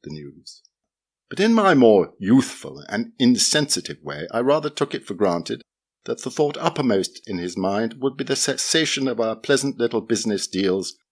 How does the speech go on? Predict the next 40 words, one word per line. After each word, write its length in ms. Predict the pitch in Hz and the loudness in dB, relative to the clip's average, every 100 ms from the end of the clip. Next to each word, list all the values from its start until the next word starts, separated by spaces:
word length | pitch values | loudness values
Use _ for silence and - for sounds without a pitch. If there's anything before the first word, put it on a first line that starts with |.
| _ | _
and 160 | 95 | -4
the 80 | 95 | -2
rivalry 600 | 98 107 107 110 101 98 - | 4 4 6 4 2 0 -6
that 160 | - - | -14 -4
must 300 | 95 - - | -4 -4 -6
replace 520 | 92 - 98 92 - | -8 -4 -2 0 -2
them 280 | 101 87 85 _ _ _ _ | -4 -6 -8 _ _ _ _
when 180 | - 104 | -4 -2
I 140 | 185 | -2
should 200 | - 180 | -4 -4
have 220 | 101 - | -4 -6
to 100 | - | -8
devote 380 | 156 87 95 90 - | -8 -2 -2 0 4
all 200 | 156 156 | 6 8
my 220 | 127 92 | 6 6
loyalty 560 | 87 80 78 73 76 - | 4 2 -2 -8 -12 -12
to 100 | 92 | -10
another 320 | 80 73 73 | -10 -10 -12
firm. 380 | - 71 58 69 _ _ _ _ _ _ _ _ _ - | -16 -18 -20 -20 _ _ _ _ _ _ _ _ _ -6
I 100 | 101 | -4
shall 220 | - 113 | -2 -2
always 480 | 123 156 131 92 - | 2 4 4 0 -2
be 100 | 82 | -6
glad 380 | 95 92 104 | 0 0 0
that 100 | - | -4
I 140 | 95 90 | -4 -2
gave 300 | 98 90 90 | 0 0 -2
him 140 | 85 | -4
no 280 | 95 101 95 | 0 0 0
hint 360 | - 92 - - | -2 -4 -6 -10
of 120 | - | -10
what 180 | 92 92 | -8 -6
I 100 | 92 | -6
was 160 | 85 | -6
thinking, 460 | - 90 - 120 139 _ _ _ _ | -6 -8 -6 -10 -10 _ _ _ _
for 160 | 107 | -2
he 80 | 104 | 0
soon 320 | 98 143 147 | 0 0 0
enlightened 520 | 87 78 78 69 73 76 | 0 -6 -12 -14 -14 -12
me. 160 | 110 | -12